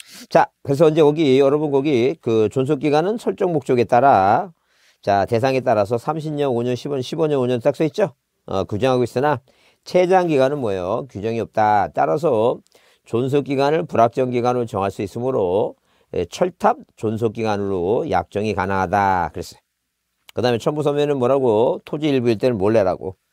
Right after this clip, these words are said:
도면 제출해야 된다 그랬죠? 부동산 전부일 때는 안 내요. 모일 때만 낸다고? 일부일 때는 제출해야 된다 그랬죠. 자, 그 다음에 여기 지상권에 틀린 거 이렇게 문제가 있었죠? 자, 지상권의 설정 목적과 범위는,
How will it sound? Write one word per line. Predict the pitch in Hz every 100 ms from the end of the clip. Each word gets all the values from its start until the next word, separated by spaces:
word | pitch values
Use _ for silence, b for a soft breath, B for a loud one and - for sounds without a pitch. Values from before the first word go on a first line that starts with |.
| _ _ _ _ -
도면 | 107 123
제출해야 | 120 - 123
된다 | 117 117 120
그랬죠? | 120 165 147
부동산 | 101 113 113 117
전부일 | 107 92 101 87
때는 | - 76
안 | 87
내요. | 90 78
모일 | 82 92 107
때만 | 113 110
낸다고? | 98 90 95 110 107 _ _ _ _ _
일부일 | 107 113 110 104 90
때는 | 90 107
제출해야 | 92 - 92 78
된다 | 76 78
그랬죠. | - _ _ _ _ _ -
자, | 123
그 | 139
다음에 | 175
여기 | 147 165 131
지상권에 | 131 151 156 160 156
틀린 | 185 170 156
거 | 151
이렇게 | 139
문제가 | 135 139 160 156
있었죠? | 139 151 220 170 - _ _ _ _ -
자, | 107 104
지상권의 | - 117 139 143 147 143
설정 | 139 131 143 135
목적과 | 113 - 123 120
범위는, | 120 123 190